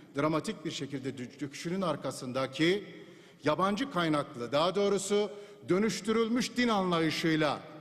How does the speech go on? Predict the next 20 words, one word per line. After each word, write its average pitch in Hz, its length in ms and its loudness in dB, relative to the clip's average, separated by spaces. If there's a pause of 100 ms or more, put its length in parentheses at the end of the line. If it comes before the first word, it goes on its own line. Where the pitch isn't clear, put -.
(320)
dinin 185 420 2
adeta 160 520 0
manipüle 156 480 0
edildiği 139 680 0 (160)
anlayışını 143 560 -2
da 139 80 0
gördüğü 139 520 -2
için 190 380 -2 (500)
üç 208 240 -8
Mart 156 260 -2
bin 156 140 -2
dokuz 156 240 -6
yüz 131 120 -8
yirmi 147 200 -4
dört 196 240 0
tarihinde 139 680 0 (500)
yerli 175 400 2
ve 220 80 2
milli 165 420 2
anlamda 208 680 2